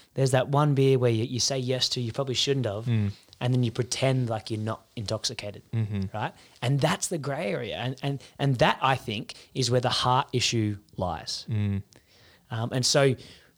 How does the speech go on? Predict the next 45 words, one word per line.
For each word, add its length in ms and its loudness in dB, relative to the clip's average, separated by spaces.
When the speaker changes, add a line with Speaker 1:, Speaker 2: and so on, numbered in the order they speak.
Speaker 1:
I 60 -2
think 140 -2
the 80 4
better 320 4
verse 600 -4
when 180 -2
we're 60 0
talking 260 0
about, 260 -4
um, 420 -6
alcohol 680 -2
and, 280 -4
and 200 -6
drugs 340 0
and 100 -4
things 280 -2
like 160 -6
that 240 -2
is, 240 2
is 220 2
one 160 2
Corinthians 460 0
six 340 0
nineteen 320 0
to 60 -6
twenty 480 -8
or, 200 0
or 160 4
Romans 380 6
twelve 300 -2
one. 240 0
Do 100 4
you 100 6
have 120 0
the 100 4
Speaker 2:
Mm. 160 -8
Speaker 1:
Corinthians 400 2
verse 240 0
there, 80 0
Speaker 2:
I 40 6
have 80 6
the 40 0
Speaker 1:
Sammy? 160 4
Speaker 2:
Corinthians 420 -4
one. 220 -8